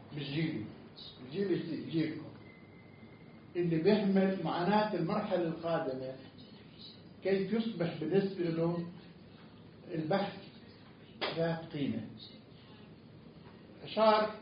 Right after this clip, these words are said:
آه، أعتقد إسماعيل لنقطة الناشط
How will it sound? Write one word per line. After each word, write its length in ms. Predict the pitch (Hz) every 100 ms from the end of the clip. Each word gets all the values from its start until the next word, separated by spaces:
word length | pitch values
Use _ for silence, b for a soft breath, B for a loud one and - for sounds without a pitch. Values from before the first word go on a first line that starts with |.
| -
آه، 320 | 156 151 147
أعتقد 520 | 151 156 165 - 156 151 - 131 -
إسماعيل 480 | 139 143 160 156 156 - - - - - - - -
لنقطة 420 | 156 202 202 175 165
الناشط 480 | 165 175 214 180 143